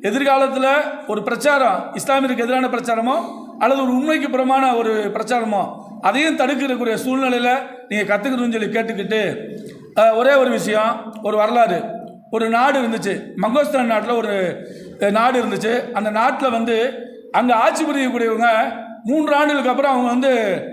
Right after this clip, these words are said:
யாரு அரசரா வராங்களோ அவங்க ஆட்சி புரிஞ்சதுக்கு அப்புறம்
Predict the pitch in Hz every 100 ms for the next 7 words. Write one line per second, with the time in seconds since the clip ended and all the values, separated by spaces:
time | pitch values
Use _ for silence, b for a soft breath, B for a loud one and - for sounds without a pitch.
0 | - - - 190 233 294 294 233 202 262
1 | 269 247 285 240 214 202 214 247 226 -
2 | 220 254 240 254 277 262 233 226 202 214
3 | 247 - -